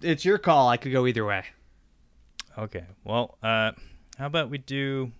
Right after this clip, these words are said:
Speaker 2: one more round, and then we can, uh, we can have a wrap up where we can share any th-, that f-,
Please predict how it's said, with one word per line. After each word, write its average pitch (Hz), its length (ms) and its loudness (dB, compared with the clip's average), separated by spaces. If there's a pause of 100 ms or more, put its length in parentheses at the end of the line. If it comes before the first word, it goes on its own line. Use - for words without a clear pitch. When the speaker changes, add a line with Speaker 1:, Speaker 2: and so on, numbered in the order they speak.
(160)
Speaker 2:
one 139 220 -4
more 151 220 -6
round, 139 460 -6
and 120 160 -6
then 117 140 -6
we 120 100 -6
can, 110 260 -8
uh, 98 300 -6 (1120)
we - 80 -18
can 113 120 -12
have 113 160 -2
a 104 40 -8
wrap 101 340 -4
up 98 260 -8
where 95 200 -12
we 92 100 -14
can 92 160 -14
share 95 320 -8
any 90 220 -12
th-, - 200 -18 (100)
that 95 220 -10
f-, - 180 -20